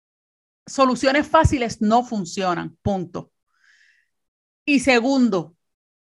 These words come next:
el que una persona quiera que usted baje de peso, no necesariamente usted lo tiene que hacer,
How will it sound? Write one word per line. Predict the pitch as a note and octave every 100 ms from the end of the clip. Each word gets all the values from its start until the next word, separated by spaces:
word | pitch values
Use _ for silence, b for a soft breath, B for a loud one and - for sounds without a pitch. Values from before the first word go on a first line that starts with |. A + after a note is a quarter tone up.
| _
el | C4 C4 G#3+
que | B3+
una | B3 D4+
persona | D#4 D#4 D#4 D4+
quiera | D4+ B3+ C4 B3 G3
que | -
usted | A3 - B3+ A#3
baje | A3+ A3+ C4+ C4 B3+
de | B3
peso, | B3 C4+ B3 - F3 - _ _ _ _ -
no | A#3+ A#3+ B3+ C4+
necesariamente | B3+ C4 B3+ A3+ A#3+ B3 A#3+ B3+ C4 B3+ B3 -
usted | C#4 B3 - - A#3 A3+
lo | B3 A#3
tiene | G#3+ A#3
que | A#3+
hacer, | A#3 - F#3+ G3+ A3+